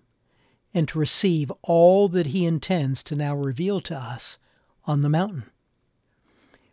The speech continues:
Remember the promise that God gave you before you embarked on your current journey. Hold on to his promise and trust him to fulfill it.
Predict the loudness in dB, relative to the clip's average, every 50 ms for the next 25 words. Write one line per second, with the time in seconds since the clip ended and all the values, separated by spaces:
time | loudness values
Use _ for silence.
0 | _ _ _ -2 0 2 4 4 4 4 4 2 2 0 -2 0 0 2 2 2
1 | 0 -4 -6 -8 -10 -10 -4 -2 -2 -2 -2 -2 -4 -4 -2 -2 -2 -2 -2 -4
2 | -6 -12 -12 -16 -20 -20 _ _ _ _ _ _ _ _ _ -6 -6 -4 -2 -2
3 | 0 0 0 0 0 0 0 -2 -2 0 0 0 0 -2 -6 -10 -14 -20 _ -6
4 | -4 -2 -2 -2 -4 -6 -8 -6 -6 -4 -4 -4 -6 -8 -8 -6 -6 -4 -4 -6
5 | -8 -12 _ _ _ _ _ _ _ _ _ _ _ _ _ _ _ _ _ _
6 | _ _ 0 2 4 6 6 6 6 6 4 4 4 2 2 0 -2 -4 -6 -6
7 | -4 -4 -6 -8 -10 -14 -18 -18 _ _ _ _ _ _ _ _ _ _ _ _
8 | 0 0 0 0 -2 -2 -2 -2 -2 -4 -4 -2 -2 -2 0 -2 -6 -6 -6 -8
9 | -8 -4 -4 -4 -4 -4 -6